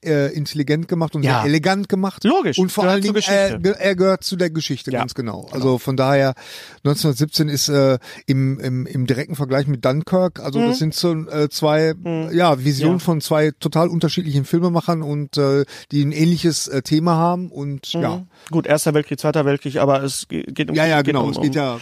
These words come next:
Speaker 1: ne?
Speaker 2: Ja, Dunkirk fand ich auch, da hatte ich auch wirklich, oh nee,
Speaker 1: Das
Speaker 2: Dunkirk,
Speaker 1: war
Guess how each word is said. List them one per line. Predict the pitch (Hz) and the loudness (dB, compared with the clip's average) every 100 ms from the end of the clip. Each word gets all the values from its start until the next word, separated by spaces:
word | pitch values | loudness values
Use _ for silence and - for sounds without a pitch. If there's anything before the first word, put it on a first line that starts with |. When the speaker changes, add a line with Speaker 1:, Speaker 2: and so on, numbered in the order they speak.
| 131 | -4
Speaker 1:
ne? | 131 139 - - | -4 -4 -10 -6
Speaker 2:
Ja, | 156 175 127 | 0 0 2
Dunkirk | 160 170 180 - - | 0 0 -2 -2 -6
fand | 170 175 | -2 0
ich | 170 | 2
auch, | 175 143 | 2 2
da | 139 | 0
hatte | 180 | 0
ich | 160 | 0
auch | 160 151 | 0 2
wirklich, | 160 160 - - 123 - | 0 0 -4 -8 -12 -12
oh | 147 160 | -10 -10
nee, | 147 160 | -6 -2
Speaker 1:
Das | 151 - | -2 2
Speaker 2:
Dunkirk, | 160 | 2
Speaker 1:
war | 175 | 2